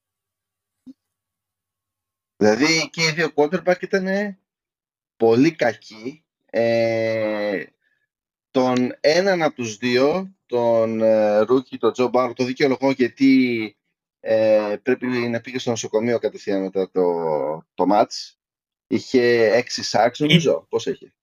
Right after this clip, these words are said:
Speaker 2: Ήταν άγριο και εκείνο το μαρκάρισμα. Εκεί,
Speaker 1: Ναι.
Speaker 2: εκεί σφίχτηκα, ας πούμε. Όταν είδα
Speaker 1: Στο
Speaker 2: το γόνατο και να κραυγάζει, όχ, λέω εκεί.
Speaker 1: Να το πούμε και αυτό που είναι ότι στο,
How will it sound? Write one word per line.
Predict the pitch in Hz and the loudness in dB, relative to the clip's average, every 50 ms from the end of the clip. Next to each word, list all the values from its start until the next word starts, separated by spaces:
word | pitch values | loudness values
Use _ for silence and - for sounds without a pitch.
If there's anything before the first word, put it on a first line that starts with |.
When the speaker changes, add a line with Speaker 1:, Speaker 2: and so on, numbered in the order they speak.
| _ _ _ _ _ _ _ _ _ _ _ _ _ _ _ _ _ _ _ _ _ _ _ | _ _ _ _ _ _ _ _ _ _ _ _ _ _ _ _ _ _ _ _ _ _ _
Speaker 2:
Ήταν | - 156 160 160 147 139 | -2 0 0 2 2 2
άγριο | 143 156 151 143 127 117 110 | 2 2 2 2 0 0 -2
και | 113 113 | -2 -4
εκείνο | 110 117 127 135 131 | -4 -4 -2 -4 -2
το | 123 117 113 110 107 104 104 | -2 0 0 0 0 -2 -2
μαρκάρισμα. | 107 107 110 110 123 123 131 127 117 113 117 110 110 104 104 101 101 101 98 98 98 98 98 95 98 107 _ _ _ _ _ _ _ _ _ _ _ _ - - _ - | -2 -4 -2 0 0 0 0 0 -2 -4 -4 -2 -2 -2 -4 -4 -6 -8 -8 -10 -10 -12 -12 -14 -16 -20 _ _ _ _ _ _ _ _ _ _ _ _ -20 -20 _ -8
Εκεί, | - 117 110 110 151 156 156 151 151 | -6 -6 -4 -2 -2 0 2 2 4
Speaker 1:
Ναι. | 143 151 131 | 6 6 6
Speaker 2:
εκεί | 104 - 165 | 4 2 0
σφίχτηκα, | 160 - 165 165 160 - 113 104 104 | -2 0 0 0 0 -2 -4 -6 -6
ας | 104 - _ | -6 -6 _
πούμε. | - 117 127 | -2 2 2
Όταν | 147 147 143 135 139 | 4 4 2 2 2
είδα | 147 143 147 | 0 2 2
Speaker 1:
Στο | 143 135 131 127 123 117 | 2 2 4 2 2 2
Speaker 2:
το | 120 127 | -2 -4
γόνατο | 117 127 139 147 151 143 131 - 127 | -2 0 0 0 0 0 -2 -4 -6
και | 110 120 117 117 113 113 110 107 107 107 104 98 | -4 -2 0 0 0 0 0 -2 -4 -4 -6 -6
να | 110 117 113 | -6 -6 -4
κραυγάζει, | 120 120 120 113 110 123 123 123 127 123 131 147 156 175 175 _ _ _ | -2 -2 -2 -2 0 2 2 2 0 -2 -4 -6 -6 -8 -8 _ _ _
όχ, | - - 107 - - 110 - | -12 -10 -8 -8 -8 -10 -10
λέω | 107 107 110 | -10 -8 -8
εκεί. | 104 98 - 117 120 127 127 | -8 -8 -10 -6 -2 0 2
Speaker 1:
Να | 123 127 127 131 127 | 2 4 2 2 2
το | - 131 120 | 0 0 0
πούμε | 123 170 202 208 | 0 0 0 0
και | 170 156 | 2 0
αυτό | 131 - - 160 | 0 0 -2 -4
που | 156 - 165 | -4 -4 -6
είναι | 165 175 185 190 185 175 | -4 -2 -2 0 2 2
ότι | 175 170 _ - 147 143 139 135 127 120 110 107 - - - - _ _ _ _ _ _ _ _ _ _ _ _ _ _ _ _ _ _ _ | 0 0 _ 0 2 2 4 2 0 0 -4 -8 -14 -18 -20 -20 _ _ _ _ _ _ _ _ _ _ _ _ _ _ _ _ _ _ _
στο, | - - - - - - - 127 | -12 -12 -12 -12 -4 0 2 4